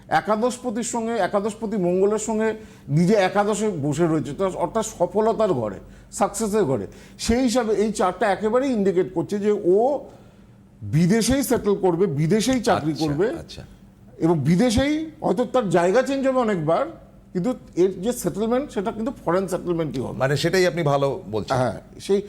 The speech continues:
Speaker 1: সেটাই চার্টের ইন্ডিকেট দেখাচ্ছে। আর কারো কি কোনো
Speaker 2: হ্যাঁ,
Speaker 1: প্রশ্ন
Speaker 2: আরেকটা
Speaker 1: রয়েছে?
Speaker 2: আছে, একটুখানি দেখে নেব।
Speaker 1: হুম।
Speaker 2: আচ্ছা, এও শিক্ষিত, মানে আপনার কাছে সমস্ত শিক্ষিত মানুষজনেরই ফোন প্রচুর আসে।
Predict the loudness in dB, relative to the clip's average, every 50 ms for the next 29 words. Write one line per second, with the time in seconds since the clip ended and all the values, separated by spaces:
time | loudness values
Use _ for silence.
0 | -10 -20 -8 -4 -2 0 0 0 0 2 0 0 0 0 -2 -2 -2 0 0 2
1 | 2 2 2 0 0 0 0 -2 -4 -6 -6 -10 -14 -16 -20 -20 -20 -20 -20 -20
2 | -20 -20 -20 -10 -4 0 0 0 2 0 0 0 -2 -6 -4 -2 -2 -2 0 0
3 | 2 2 2 2 2 2 0 0 2 2 0 0 0 -2 -2 0 0 0 -2 -4
4 | -6 -8 -6 -6 -6 -4 -4 -6 -6 -6 -6 -6 -8 -10 -12 -12 -10 -8 -8 -8
5 | -10 -14 -20 -20 -20 -20 -18 -10 -6 -6 -4 -2 0 0 0 0 0 -2 -2 -2
6 | -2 -2 -4 -6 -8 -8 -10 -18 -20 -16 -8 -4 -2 0 0 0 0 0 -2 0
7 | 0 0 0 -2 -2 -2 -4 -4 -2 -2 -2 -2 -2 -2 -4 -4 -4 -2 0 0
8 | 0 0 -2 -4 -4 -4 -2 -2 -2 -2 0 0 0 0 -2 -4 -6 -4 -4 -2
9 | -2 0 -2 -2 0 0 0 2 0 0 -2 -4 -6